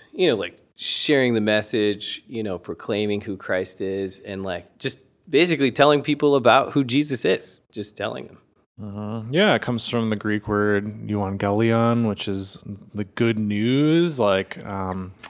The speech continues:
Speaker 2: sometimes, uh,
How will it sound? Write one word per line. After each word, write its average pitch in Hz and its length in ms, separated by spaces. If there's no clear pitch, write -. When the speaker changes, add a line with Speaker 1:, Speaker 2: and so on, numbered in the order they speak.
Speaker 2:
sometimes, 107 920
uh, 107 720